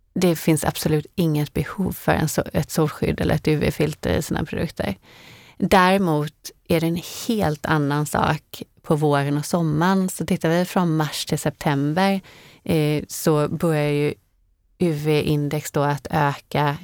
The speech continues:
ganska dramatiskt. Och tittar man då på i juli så har vi ett U V-index på ungefär sju. Eh, kan komma upp till ungefär sju. Eh, som, och där får vi en enorm påverkan på huden.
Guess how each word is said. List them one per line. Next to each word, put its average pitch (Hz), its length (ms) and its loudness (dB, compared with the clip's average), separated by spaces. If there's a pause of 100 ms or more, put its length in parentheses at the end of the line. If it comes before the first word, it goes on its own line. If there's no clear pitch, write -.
(100)
ganska 151 340 0
dramatiskt. 156 840 0
Och - 180 -4
tittar 160 260 -2
man 170 160 0
då 151 140 2
på 147 300 -2
i 151 160 -2
juli 151 680 0
så - 180 -2
har 175 180 4
vi 151 120 2
ett 147 160 -2
U 156 160 -2
V-index 143 420 -2
på 151 100 -2
ungefär 143 340 0
sju. 220 400 0 (760)
Eh, 143 540 2 (440)
kan 156 200 4
komma 147 200 4
upp 143 140 -4
till 151 100 0
ungefär 143 280 -2
sju. 160 300 -2 (540)
Eh, 170 220 2
som, 156 420 2
och 175 120 2
där 190 260 4
får 160 200 0
vi 151 100 2
en 151 100 0
enorm 208 500 0
påverkan 160 560 0
på 165 80 -2
huden. 185 420 0